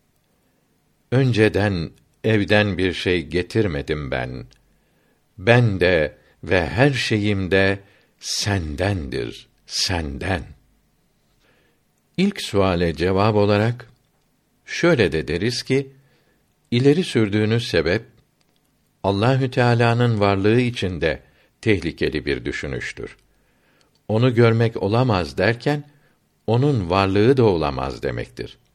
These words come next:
Bu ise akla uygun düşünüş değildir. Çünkü Allahü Teala var olunca bu alemin bir cihetinde bulunması lazım olur. Yukarıda veya aşağıda,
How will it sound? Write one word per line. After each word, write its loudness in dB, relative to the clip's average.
Bu 6
ise 0
akla 0
uygun 0
düşünüş -4
değildir. -4
Çünkü -2
Allahü 0
Teala -2
var 2
olunca 0
bu 2
alemin 0
bir -2
cihetinde 0
bulunması -2
lazım -8
olur. -10
Yukarıda 2
veya 2
aşağıda, -4